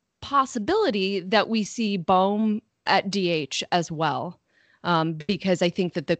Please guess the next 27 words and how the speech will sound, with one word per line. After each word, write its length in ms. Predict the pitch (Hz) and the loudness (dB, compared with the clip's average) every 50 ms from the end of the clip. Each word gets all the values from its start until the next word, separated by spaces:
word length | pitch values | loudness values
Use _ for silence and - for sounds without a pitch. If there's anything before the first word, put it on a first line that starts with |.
| - - | -4 -2
the 140 | 196 208 196 | 0 2 4
real 160 | 180 190 165 | 4 4 2
question 500 | - - - - 269 254 - - 214 208 | 2 0 -2 -2 -2 -2 -2 -2 0 0
mark 340 | 196 185 175 170 165 - - | 2 2 2 2 0 -2 -2
with 180 | 175 175 165 - | -2 -2 -2 -2
him 380 | - 180 170 165 165 165 165 151 | -2 -2 0 0 0 -2 -4 -4
coming 340 | - - 190 175 170 165 | -4 -2 0 0 0 0
straight 300 | 151 - - 175 165 165 | -2 -2 0 0 2 4
up 160 | 165 156 - - | 2 2 0 0
this 180 | - - - | -4 -4 -2
year 240 | 165 156 147 143 156 | 0 0 0 0 0
was 320 | 151 160 170 151 156 156 | 0 2 2 2 0 0
his 220 | - - 165 147 - | -2 -4 -4 -4 -4
defense. 720 | - 185 170 165 - - 101 - 180 202 - - - - - - - - - - - | -2 -2 -2 -2 -2 -2 -2 -2 -2 -4 -6 -8 -10 -10 -12 -16 -20 -20 -20 -6 0
And 200 | - 185 180 165 | 2 2 2 2
so 520 | - - 190 175 160 160 156 151 156 156 - - - - - _ - | 2 2 4 4 4 4 4 2 0 -2 -4 -10 -20 -20 -20 _ -4
if 240 | - 185 - - - | -4 -4 -4 -4 -4
he 400 | 180 170 160 160 156 156 147 - - | -4 -2 -2 0 0 -2 -2 0 2
is 380 | 180 160 151 151 143 - - - | 2 2 2 2 0 -4 -2 2
not, 280 | 208 214 190 180 - - _ - | 4 6 6 6 4 0 _ 0
at 140 | 208 202 - | 2 2 4
least 200 | 254 247 226 - | 4 4 4 4
not 260 | 220 208 202 185 - | 4 4 4 4 2
needing 280 | - 202 190 180 190 175 | 0 -2 0 0 0 -2
to 140 | - 190 - | -2 -4 -6
play 540 | - - 170 170 165 160 160 160 160 160 - - | -6 -4 -2 0 0 2 2 0 0 -2 -2 -2
an 160 | 175 170 | -2 -2